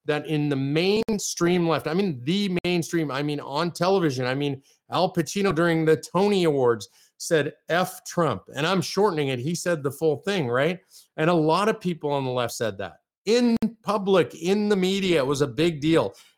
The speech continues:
And now they're relegated to having to complain that somehow "Let's go, Brandon" is offensive to the office. Like, again, I find it ironic. Irony is lost on the left these days.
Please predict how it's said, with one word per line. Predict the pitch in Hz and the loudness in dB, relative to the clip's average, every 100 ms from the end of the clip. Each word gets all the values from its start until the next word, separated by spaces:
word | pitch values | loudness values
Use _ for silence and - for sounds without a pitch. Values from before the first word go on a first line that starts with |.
| - | -4
And | 151 165 | 2 2
now | 220 247 | 2 4
they're | 208 160 | 4 4
relegated | 160 214 208 170 160 135 | 4 4 2 0 -2 -2
to | |
having | 151 165 160 | -2 -2 -2
to | 147 120 - | -4 -6 -6
complain | 156 - 131 139 175 202 220 - _ _ | -6 -6 -6 -2 -2 0 -2 -6 _ _
that | 135 | -4
somehow | 185 170 151 | 0 2 2
"Let's | 135 156 180 - | 2 0 -2 0
go, | 175 160 | 2 2
Brandon" | 135 143 139 135 131 131 _ _ _ | 0 0 0 -2 -4 -8 _ _ _
is | 147 127 | -6 -4
offensive | 127 135 - 120 | -2 -4 -2 -8
to | 113 | -6
the | 113 101 | -4 -4
office. | 87 - - - - _ _ _ _ _ _ _ - | -6 -12 -16 -14 -14 _ _ _ _ _ _ _ -14
Like, | 147 - - | -14 -8 -2
again, | 156 175 156 117 113 - | 2 2 2 0 -2 -4
I | 139 | -2
find | 143 156 160 160 | -2 0 2 2
it | 143 | 0
ironic. | 135 127 139 185 208 - - _ - | 0 0 2 2 0 -6 -20 _ -6
Irony | 143 151 151 151 139 | 0 2 2 0 -2
is | - 127 | -4 -8
lost | 113 120 123 - | -6 -4 -4 -6
on | 123 120 | -8 -4
the | |
left | 120 135 | -4 -4
these | 139 131 | -4 -4
days. | 131 131 131 | 0 0 0